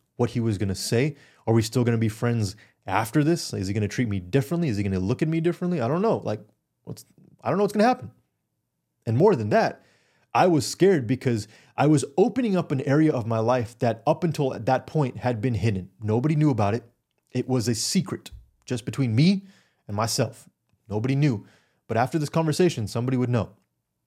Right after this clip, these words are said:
So I told him. I told him my struggles. I told him what I was going through. And he said,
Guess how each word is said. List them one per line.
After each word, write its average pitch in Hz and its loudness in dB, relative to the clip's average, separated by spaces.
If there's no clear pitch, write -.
So - -10
I 98 -4
told 135 0
him. 85 -10
I 110 -18
told 104 -2
him 95 -4
my 98 -6
struggles. 135 -6
I 95 -4
told 98 -6
him 95 -8
what 92 -8
I 90 -6
was 87 -10
going 147 0
through. 160 -4
And - -2
he 214 4
said, 110 0